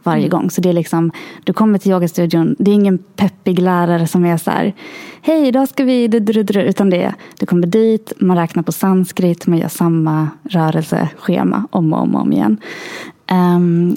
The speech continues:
Speaker 1: så det har jag hållit på med. Sen har jag gått i psykoanalys i sex år, eh, vilket innebär att man ligger på sån divan,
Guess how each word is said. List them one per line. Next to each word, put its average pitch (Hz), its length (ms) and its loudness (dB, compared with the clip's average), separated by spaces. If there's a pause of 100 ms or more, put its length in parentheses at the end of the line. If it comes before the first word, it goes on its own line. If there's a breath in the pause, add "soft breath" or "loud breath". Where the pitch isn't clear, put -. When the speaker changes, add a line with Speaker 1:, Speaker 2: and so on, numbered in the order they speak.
Speaker 1:
så - 200 -6
det 202 120 0
har 208 40 4
jag 208 60 4
hållit 196 180 -2
på 180 100 0
med. 180 180 2
Sen 202 120 2
har 208 160 4
jag 185 80 0
gått 180 280 -4
i 180 280 0
psykoanalys 190 960 0
i 208 40 -2
sex - 360 -4
år, 220 260 0 (640 loud breath)
eh, 175 520 2
vilket 180 240 -2
innebär 170 280 2
att 160 120 -4
man 170 100 2
ligger 170 180 0
på 170 140 -4
sån 190 260 -2
divan, 180 640 0